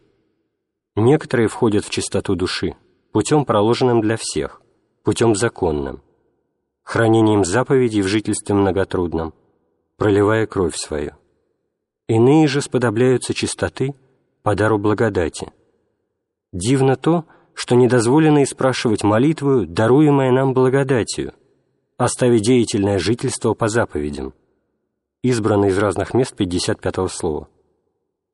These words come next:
Немощному, нуждающемуся быть вскормленным млеком заповедей,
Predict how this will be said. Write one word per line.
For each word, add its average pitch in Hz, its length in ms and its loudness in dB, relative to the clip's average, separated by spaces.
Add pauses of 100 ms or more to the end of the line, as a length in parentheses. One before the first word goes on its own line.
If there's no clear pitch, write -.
(220)
Немощному, 117 800 0 (540)
нуждающемуся 113 880 0
быть 104 160 -2
вскормленным 110 880 -2
млеком 104 420 0
заповедей, 101 680 -4